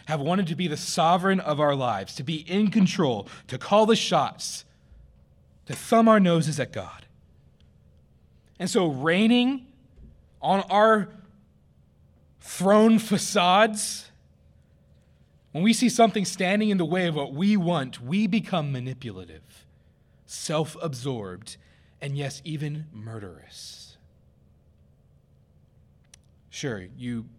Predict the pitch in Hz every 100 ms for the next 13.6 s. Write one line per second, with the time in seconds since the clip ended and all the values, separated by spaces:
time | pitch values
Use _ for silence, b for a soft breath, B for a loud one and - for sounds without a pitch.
0 | _ 120 117 113 113 110 101 107 101 95
1 | 107 98 90 85 80 - - - - _
2 | _ _ _ _ _ _ _ _ _ _
3 | _ _ _ _ _ _ _ _ _ _
4 | _ _ _ _ 127 135 131 - 131 123
5 | 135 139 123 123 127 117 117 127 123 117
6 | 113 120 117 135 113 131 - 127 120 110
7 | - - 123 117 117 113 120 110 - -
8 | - b b b b b 120 131 - 127
9 | 113 117 131 120 - - 131 - 117 107
10 | 113 107 - 117 117 123 98 92 - 104
11 | 92 110 110 135 147 - b b b 117
12 | 110 117 110 - 117 113 113 101 95 92
13 | 95 - 87 78 -